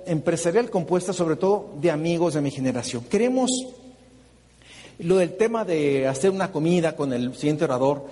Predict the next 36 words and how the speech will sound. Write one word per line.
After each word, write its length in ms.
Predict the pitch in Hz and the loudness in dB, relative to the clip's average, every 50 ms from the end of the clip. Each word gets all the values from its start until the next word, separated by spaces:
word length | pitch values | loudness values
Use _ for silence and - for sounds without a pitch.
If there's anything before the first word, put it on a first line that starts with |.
| - - - - | -16 -18 -8 -2
con 140 | 139 139 143 | 0 0 0
las 140 | 139 - | 0 -2
personas 580 | - 147 143 139 - - 196 226 254 240 214 - | -2 -2 -2 -2 -2 0 0 0 0 -2 -4 -4
que 100 | - 147 | -6 -6
se 120 | - 147 | -4 -2
lo 120 | 127 127 131 | 0 0 0
ganen 380 | 131 139 135 139 160 202 240 - - - - - - - - | 0 0 0 0 -2 -4 -6 -8 -14 -20 -20 -20 -20 -18 -10
en 120 | 139 131 123 | -6 -6 -4
el 100 | 123 - | -4 -2
siguiente 320 | - 135 135 143 139 151 | 0 0 0 0 0 -2
seminario, 540 | 139 - 135 139 131 131 131 135 180 220 - - - - - - | -2 -2 -2 0 0 -2 0 0 0 -2 -2 -4 -12 -18 -8 -2
tiene 160 | - 240 247 | 2 2 4
un 80 | 247 254 | 4 4
objetivo 500 | 247 240 - 170 - - 202 214 240 233 | 2 0 -2 -4 -2 0 2 2 2 2
de 60 | 175 | 2
generar 520 | - 156 143 139 139 165 185 196 190 - - 143 | 0 -2 -2 0 0 0 0 -2 -4 -6 -4 0
vínculos, 760 | 226 247 285 285 285 - 196 180 147 143 - - - - - - - - - - | 2 4 4 4 2 0 -2 -4 -4 -4 -6 -8 -12 -14 -16 -18 -20 -20 -4 -2
de 100 | 185 190 | 0 0
que 120 | 196 202 190 | 0 0 -2
nos 140 | 175 143 | -2 -2
volvamos 420 | 156 170 165 180 202 233 233 - 175 | -2 0 0 0 0 -2 -4 -6 -6
amigos, 600 | 165 170 190 233 277 302 254 196 143 - - - - - - - - | -4 0 2 4 4 4 2 0 -4 -6 -10 -12 -14 -16 -20 -8 -4
de 120 | - 185 185 | -2 0 0
que, 160 | 190 185 170 | 0 0 0
de 180 | 160 175 180 185 | 0 -2 -2 -2
que 120 | 180 165 | -2 -4
sea, 320 | 180 196 220 247 226 185 | -2 0 -2 -2 -2 -6
se, 220 | - - 190 175 165 | -4 -2 -2 -2 -2
de 180 | 165 170 165 | -2 -6 -4
que 100 | - 170 | -2 -2
nos 220 | 165 170 160 - - | -2 -2 -2 -2 -2
ayudemos, 640 | - 160 151 156 143 143 202 254 277 277 240 190 - | -2 0 0 2 2 2 2 2 2 0 -2 -2 -4
de 120 | 170 156 | -4 -4
que 80 | - 160 | -4 -4
nos 160 | 156 147 - | -4 -4 -4
protejamos, 720 | - 156 156 165 139 - 208 247 277 254 185 139 - - | -4 -6 -4 -4 -4 -2 -2 -2 0 -2 -4 -4 -6 -10